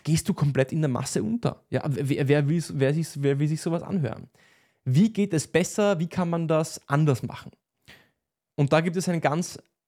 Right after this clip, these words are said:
leichten oder einfachen Leitspruch, der sich sehr gut reimt, den du dir merken kannst, ist zuerst die Beziehung und dann die Transaktion. Zuerst die Beziehung und dann die Transaktion.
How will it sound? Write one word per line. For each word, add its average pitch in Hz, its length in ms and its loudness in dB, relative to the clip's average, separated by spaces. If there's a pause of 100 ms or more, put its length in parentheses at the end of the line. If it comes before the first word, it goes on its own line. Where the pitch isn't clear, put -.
(100)
leichten 151 520 0
oder 139 240 2
einfachen 139 520 0
Leitspruch, 165 760 -2
der 127 140 -2
sich 123 180 -4
sehr 127 140 0
gut 120 160 0
reimt, 175 500 -2
den 135 120 0
du 135 60 0
dir 117 100 -2
merken 117 280 -4
kannst, 156 300 -2
ist 135 320 -4 (360)
zuerst 151 420 -2
die 147 40 0
Beziehung 190 680 2
und 135 220 -8
dann 113 220 0
die 117 200 -4
Transaktion. - 800 -8 (160)
Zuerst 160 580 -4 (140)
die 131 40 -20
Beziehung 208 600 -2 (260)
und 135 180 -6
dann 135 200 -4
die 135 80 -8
Transaktion. - 640 -10